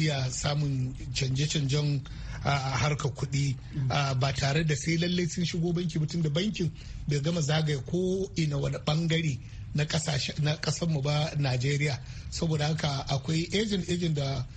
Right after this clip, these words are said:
shi kansa bankin yake kokarin yanzu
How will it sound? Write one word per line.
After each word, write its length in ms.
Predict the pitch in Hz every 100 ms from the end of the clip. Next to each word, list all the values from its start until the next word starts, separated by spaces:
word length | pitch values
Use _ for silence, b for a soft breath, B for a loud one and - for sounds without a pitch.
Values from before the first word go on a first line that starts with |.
| B -
shi 200 | - 160
kansa 340 | - 180 160
bankin 380 | 143 160 160 160
yake 240 | 156 156 165
kokarin 500 | 139 135 156 160 160 160 B B B
yanzu 500 | 139 131 127 160 170